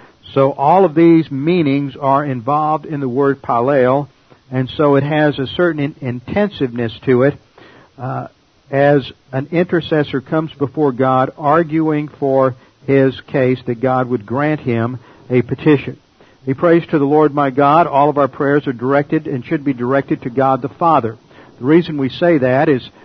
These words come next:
not simply because Jesus prayed to God the Father. Who else would Jesus pray to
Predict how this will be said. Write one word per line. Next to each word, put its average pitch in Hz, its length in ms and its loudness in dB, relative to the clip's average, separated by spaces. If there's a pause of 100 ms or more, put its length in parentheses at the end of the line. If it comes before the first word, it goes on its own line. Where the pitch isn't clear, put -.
(120)
not 147 260 -2
simply 180 420 0
because 127 380 -2
Jesus 135 420 0
prayed 123 360 -2
to 123 80 -8
God 113 280 -2
the 113 80 -10
Father. 127 480 -6 (520)
Who 123 180 -2
else 127 200 -2
would 123 140 -8
Jesus 131 340 -6
pray 196 240 -2
to - 220 -10